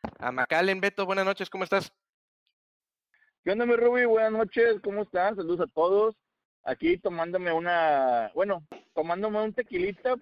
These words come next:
Speaker 2: en, en, en honor a, al clásico que vamos a hablar, clásico tapatío, y una carta blanca, ya sabes, del clásico regio. Y aquí estamos, listos para hablar de fucho. ¿Cómo estás, güey? Buenas noches.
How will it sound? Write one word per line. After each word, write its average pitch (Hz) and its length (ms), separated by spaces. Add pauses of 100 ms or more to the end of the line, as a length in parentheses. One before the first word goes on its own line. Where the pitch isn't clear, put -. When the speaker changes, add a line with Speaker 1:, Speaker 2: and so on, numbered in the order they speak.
Speaker 2:
en, 151 680
en, 139 180
en 139 160
honor 147 280
a, 165 220
al 131 200
clásico 147 800 (240)
que 131 80
vamos 147 200
a 165 40
hablar, 143 360
clásico 160 400
tapatío, 254 640 (520)
y 139 180
una 156 400
carta 135 380
blanca, 160 480
ya 143 180
sabes, 170 480 (200)
del 131 180
clásico 151 520
regio. 160 520 (520)
Y 135 140
aquí 180 200
estamos, 233 420
listos 208 280
para 190 180
hablar 170 200
de 196 100
fucho. 151 380 (420)
¿Cómo 175 160
estás, 180 240
güey? 151 160
Buenas 156 220
noches. 156 300